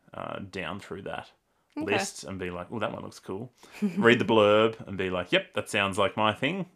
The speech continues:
Speaker 1: Click.
Speaker 2: Yeah.
Speaker 1: Uh, what did I, I bought a, well, I bought an audiobook this morning. What was it with one of my, uh,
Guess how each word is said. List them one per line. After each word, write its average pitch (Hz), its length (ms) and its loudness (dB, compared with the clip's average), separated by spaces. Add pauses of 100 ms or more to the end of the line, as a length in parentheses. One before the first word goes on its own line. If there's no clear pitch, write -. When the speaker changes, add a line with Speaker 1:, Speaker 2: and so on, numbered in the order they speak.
(120)
Speaker 1:
Click. - 300 -14 (260)
Speaker 2:
Yeah. 170 240 -4 (160)
Speaker 1:
Uh, 90 360 -4
what 117 140 -10
did 104 120 -6
I, 98 320 2
I 95 100 -4 (160)
bought 101 180 -4
a, 92 40 -10 (140)
well, 85 200 -6
I 64 80 -6
bought - 260 -16
an 87 100 -14
audiobook 92 440 -16
this - 180 -18
morning. 95 320 -8
What 104 140 -12
was 98 180 -10
it 92 100 -12 (100)
with 104 120 -14
one 101 180 -6
of 98 60 -6
my, 98 200 -4 (140)
uh, 101 160 -12